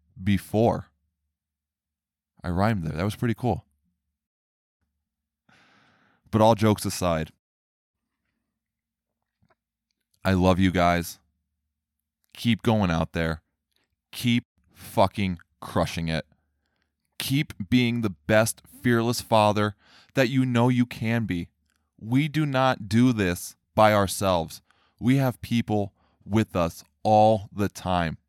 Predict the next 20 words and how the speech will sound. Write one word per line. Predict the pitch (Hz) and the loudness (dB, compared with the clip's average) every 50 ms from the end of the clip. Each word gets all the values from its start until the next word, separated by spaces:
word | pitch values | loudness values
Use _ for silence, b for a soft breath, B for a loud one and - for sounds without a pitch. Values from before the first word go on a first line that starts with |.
| _ _ _ _ _ _ _ _ _ _ _ _ - | _ _ _ _ _ _ _ _ _ _ _ _ -6
The | 95 113 | -4 -2
strongest | 104 - - - 127 127 120 131 147 160 160 143 - | -2 -2 -2 0 2 4 4 4 4 2 -2 -4 -4
ones | 147 135 139 143 143 139 - - | -4 -2 -2 0 0 -2 -4 -2
out | - 113 123 127 - - | 0 0 0 0 -2 -4
there | 147 151 151 156 160 - _ _ _ _ _ _ _ - | -4 -2 -2 -4 -6 -10 _ _ _ _ _ _ _ 2
are | 127 143 | 4 4
the | 139 135 131 | 4 2 0
ones | 135 120 120 117 120 123 120 113 107 101 - b b b b b b b b | -2 0 0 2 2 4 4 2 2 -2 -4 b b b b b b b b
that | - 113 110 - | 0 0 0 0
talk | - - - 107 101 98 - - | -2 -4 0 0 2 2 0 -2
to | - 110 95 87 | -2 -2 0 2
others, | 87 87 85 82 80 - - - | 2 0 0 -2 -2 -4 -8 -4
that | 113 113 113 110 - | 2 4 4 4 4
learn | 92 101 98 101 104 104 107 107 | 2 2 4 6 6 6 6 4
from | 95 - 110 95 90 | 2 0 0 2 2
others, | 90 87 87 87 87 87 | 2 2 2 0 -2 0
that | - 127 117 120 113 | 2 2 2 2 0
grow | 98 107 104 104 113 117 131 139 | -2 -2 2 4 4 6 4 4
from | - - 113 95 90 | 2 0 0 2 2
others. | 87 87 82 78 73 73 - - | 2 2 0 0 -4 -6 -8 -12